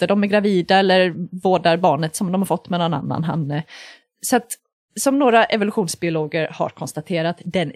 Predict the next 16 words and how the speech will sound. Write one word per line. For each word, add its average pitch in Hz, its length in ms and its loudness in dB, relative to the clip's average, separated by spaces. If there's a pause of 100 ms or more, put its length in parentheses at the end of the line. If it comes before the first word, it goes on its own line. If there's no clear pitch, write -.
teoretiska 294 680 -2
möjligheten 180 540 -2
för - 220 -4
en 180 120 -2
hane 170 400 -2
att - 180 -4
producera 247 560 0
dussintals 240 840 -2
avkommor 175 460 -2
bara 233 300 0
han 156 180 -4
parar 233 320 0
sig 151 140 -6
med 165 120 -2
dussintals 147 560 -6
honor, 240 320 0